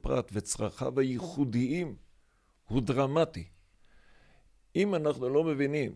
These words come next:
שהתורה ומה שתלמידי חכמים עושים בכל דור, זה התמודדות עם, אה, איך, אה, שומרים על עם ישראל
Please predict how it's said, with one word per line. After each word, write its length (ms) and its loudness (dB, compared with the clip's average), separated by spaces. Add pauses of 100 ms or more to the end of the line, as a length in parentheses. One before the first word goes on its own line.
(160)
שהתורה 680 0 (160)
ומה 720 -6
שתלמידי 580 -2
חכמים 440 -6
עושים 280 -6
בכל 340 -2
דור, 280 0 (500)
זה 160 0
התמודדות 840 2 (100)
עם, 280 4 (680)
אה, 540 0 (160)
איך, 320 2 (260)
אה, 260 -4
שומרים 680 -2 (460)
על 160 2
עם 180 0
ישראל 600 2